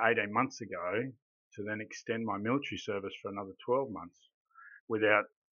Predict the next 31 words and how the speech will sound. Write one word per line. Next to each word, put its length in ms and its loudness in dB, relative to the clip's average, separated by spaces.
anybody 380 2
explaining 720 -2
anything 460 -4
to 60 6
me. 300 0
So 420 8
another 240 4
friend 240 6
of 80 4
mine, 160 6
Peter, 400 6
um, 520 8
and 140 -2
I 240 6
deci-, 380 2
chose 560 8
to 60 2
go 220 10
against 320 2
the 100 -2
river 380 4
and, 240 -2
and 300 -4
the 120 -2
current 320 6
and 240 -4
say 260 4
no 360 8
to 140 0
our 100 2
detriment, 580 -2